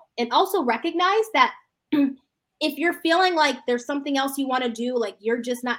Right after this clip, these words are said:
happy with where you are, you can't stay where you are and expect that feeling to go away. It doesn't go away, because it is a nudge and a pull to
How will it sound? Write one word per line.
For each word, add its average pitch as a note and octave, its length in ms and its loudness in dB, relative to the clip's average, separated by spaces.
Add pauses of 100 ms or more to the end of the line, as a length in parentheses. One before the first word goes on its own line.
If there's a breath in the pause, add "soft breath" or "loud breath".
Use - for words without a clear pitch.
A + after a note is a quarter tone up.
(120)
happy A#3 320 -4
with A#3+ 200 -2
where A3+ 180 -2
you A#3+ 240 -2
are, B3+ 300 -2 (1200)
you C4+ 120 -8
can't F4+ 580 -2 (440)
stay - 480 0
where C#4 200 0
you B3+ 220 -2
are A#3 160 4
and C4 120 -2
expect - 460 -6
that G#3+ 220 -4
feeling G#3 320 -4
to G3 120 -10
go E3+ 240 -10
away. - 200 -10 (1300)
It A3+ 240 2
doesn't C4+ 440 2
go G3+ 220 0
away, - 320 -8 (100)
because A#3+ 300 -2 (120)
it G#3+ 120 -4
is C#4 120 -4 (100)
a B3 140 4
nudge A3+ 500 2
and A#3 100 -2
a G#3 180 -6 (100)
pull A#3+ 300 -2
to A3+ 180 -10